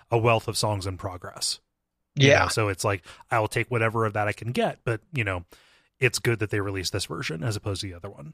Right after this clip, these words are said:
Speaker 2: This version's better. Um, there's a quote from Burgess Downs about this too, where he said, like, "If we had done this with different production, this could have been, like,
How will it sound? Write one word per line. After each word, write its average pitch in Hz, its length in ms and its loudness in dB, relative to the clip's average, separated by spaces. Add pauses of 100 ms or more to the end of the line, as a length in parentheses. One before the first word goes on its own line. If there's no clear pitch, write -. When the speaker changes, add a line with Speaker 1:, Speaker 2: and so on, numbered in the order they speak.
(460)
Speaker 2:
This 156 200 6
version's 120 360 4
better. - 300 0 (420)
Um, 147 160 6
there's 165 160 4
a 185 60 6
quote 269 240 2
from 160 140 0
Burgess 143 200 6
Downs 139 260 2
about 123 140 4
this 117 160 -2
too, 135 180 2
where 127 120 6
he 127 80 6
said, 131 180 6
like, 127 160 4
"If 135 100 4
we 170 120 8
had 180 80 6
done 170 140 4
this 160 120 -2
with 135 120 -2
different 135 280 0
production, 123 380 4
this 120 160 2
could 127 140 4
have 117 100 4
been, 120 220 6
like, 117 340 0